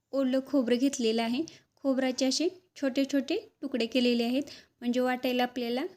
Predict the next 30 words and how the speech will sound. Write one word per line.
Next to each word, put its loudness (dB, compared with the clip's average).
सोपे 0
जाईल. 0
त्यानंतर -2
यात -4
कोथिंबीर 2
टाकून 0
घेतलेली -2
आहे -2
आणि 0
झाकण 0
लावून 4
आपण 0
हे 4
मिक्सरला 2
वाटून 2
घेतलेलं 0
आहे. -4
सुरुवातीला 0
पाणी -2
टाकलं -2
नाही. 0
जर 4
सुरुवातीलाच 4
पाणी -2
टाकलं -2
तर -4
ते -2
व्यवस्थित 0
वाटत 0
नाही, -4